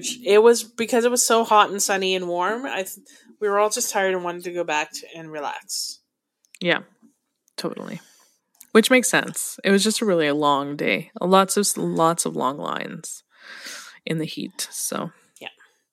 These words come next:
Speaker 1: So that is, that is our Animal Kingdom day. As I said, I think we just decide just to get it out of the way first.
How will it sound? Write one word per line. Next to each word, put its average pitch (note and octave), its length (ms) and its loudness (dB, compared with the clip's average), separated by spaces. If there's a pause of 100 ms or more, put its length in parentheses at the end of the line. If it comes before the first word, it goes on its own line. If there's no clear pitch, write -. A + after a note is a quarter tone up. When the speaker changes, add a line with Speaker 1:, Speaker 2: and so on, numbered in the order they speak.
(600)
Speaker 1:
So - 160 -8
that F3 180 -4
is, - 540 -8
that G#3+ 240 4
is B3 180 -2
our A#3 100 -2
Animal G#3 360 -2
Kingdom G3+ 360 -6
day. D3+ 280 -4 (400)
As F#3 200 -4
I G3 40 -2
said, G3+ 400 2 (120)
I G3 140 -2
think G#3 220 -6
we G#3 100 -6
just F#3 240 -10
decide F3+ 400 -4 (100)
just - 260 -8
to F#3+ 60 -12
get F3 200 -6
it E3+ 100 -8
out E3 140 -8
of E3 100 -4
the E3+ 80 -8
way D#3 160 -6
first. - 720 -12